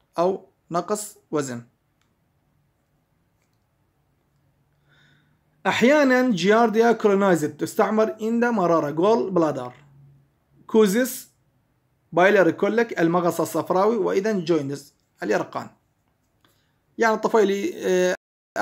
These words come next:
يكون جيارديا لامبليا اسيمتوميك بدون أعراض، لا تظهر أعراض. أما إذا ظهرت الأعراض اسيمتوميك حالات مل-، ربما تكون ميوكس دار، إسهال مخاطي، أو تكون إسهال دهني، أو تكون انتفاخ،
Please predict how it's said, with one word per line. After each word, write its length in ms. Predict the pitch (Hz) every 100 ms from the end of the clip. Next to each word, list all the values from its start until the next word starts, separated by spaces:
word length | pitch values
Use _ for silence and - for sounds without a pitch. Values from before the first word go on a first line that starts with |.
| 190
يكون 520 | 190 185 165 156 151
جيارديا 340 | 151 180 170
لامبليا 560 | 160 160 175 208 226 - -
اسيمتوميك 480 | 165 - 147 165 180
بدون 260 | 156 160 151
أعراض، 400 | 123 127 117 _ _ _ _ _ _ _ _ -
لا 120 | 175
تظهر 260 | 196 196 180
أعراض. 320 | 139 139 -
أما 160 | 220 220
إذا 140 | 196
ظهرت 280 | 190 208 180
الأعراض 600 | 175 160 170 208 - _ -
اسيمتوميك 540 | - 196 180 180 180
حالات 300 | - 160 170
مل-، 320 | 170 196 - - _ _ _ _ _ _ 185
ربما 260 | 185 190
تكون 260 | 180 175 185
ميوكس 260 | 180 185
دار، 380 | 165 180 185 -
إسهال 260 | 180 180 160
مخاطي، 340 | 160 180 170
أو 160 | - 175
تكون 360 | 165 165 165
إسهال 280 | 156 175 156
دهني، 280 | 170 190 262 - _ _ _ _ _ _ _ -
أو 80 | 180
تكون 500 | 175 180 180 156 147
انتفاخ، 600 | 160 165 160 185 196